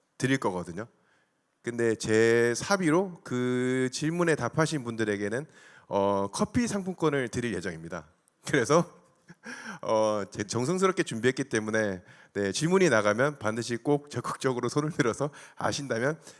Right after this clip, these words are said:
참여해 주시기를 부탁드릴게요. 네, 그럼 진행하겠습니다. 그 저희 다른 세션에서도 보셨던 것처럼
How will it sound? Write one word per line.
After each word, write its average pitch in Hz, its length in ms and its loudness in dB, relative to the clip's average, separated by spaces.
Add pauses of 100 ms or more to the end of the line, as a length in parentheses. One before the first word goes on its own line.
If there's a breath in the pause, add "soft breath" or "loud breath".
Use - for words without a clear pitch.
(140 loud breath)
참여해 196 360 2
주시기를 117 480 -4 (120)
부탁드릴게요. 85 640 -6 (380)
네, 87 280 -8
그럼 107 180 -8
진행하겠습니다. 98 720 -6 (1300 loud breath)
그 123 340 4
저희 143 220 6
다른 139 200 6
세션에서도 202 600 4
보셨던 139 400 -2
것처럼 117 720 2